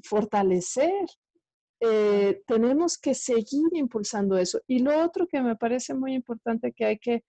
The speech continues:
Speaker 1: seguir impulsando es, eh, u-, una reflexión y una crítica de qué valores están incentivando, eh, las instituciones.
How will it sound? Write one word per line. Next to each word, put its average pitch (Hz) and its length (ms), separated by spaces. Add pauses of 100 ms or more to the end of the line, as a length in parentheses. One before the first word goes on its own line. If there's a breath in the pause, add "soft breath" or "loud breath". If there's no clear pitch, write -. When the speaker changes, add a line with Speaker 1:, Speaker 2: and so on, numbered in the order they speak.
(280)
Speaker 1:
seguir 214 380
impulsando 214 880 (560)
es, 240 460 (1300)
eh, - 120
u-, 240 220
una 330 320
reflexión 294 1000
y 294 60
una 262 260
crítica 254 840
de 247 280
qué 311 180
valores 262 760
están 233 440
incentivando, 208 1000 (440)
eh, 196 240
las 190 300
instituciones. 190 960